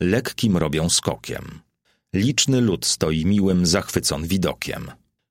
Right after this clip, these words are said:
W pośrodku zaś dwa skoczki z wszystkich zadziwieniem. Pokazują swe sztuki i słodkim brzmią pieniem. Nareszcie świetny puklerz,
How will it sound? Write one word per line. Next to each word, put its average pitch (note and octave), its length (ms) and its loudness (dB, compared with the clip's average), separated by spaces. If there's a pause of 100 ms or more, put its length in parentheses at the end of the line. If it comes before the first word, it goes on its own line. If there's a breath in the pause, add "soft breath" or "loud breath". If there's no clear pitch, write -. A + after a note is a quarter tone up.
(520)
W - 180 -16
pośrodku A#2+ 600 -2
zaś F2 340 -2
dwa F#2+ 220 0
skoczki - 720 -4
z - 140 -6
wszystkich - 560 -2
zadziwieniem. F#2 760 -2 (840)
Pokazują A#2 600 2
swe A2 200 0
sztuki - 600 -2 (260)
i D3+ 120 2
słodkim E2 600 0
brzmią D2+ 480 -2
pieniem. C#2 500 -4 (640)
Nareszcie A#2 520 2
świetny A#2+ 400 0
puklerz, - 600 -2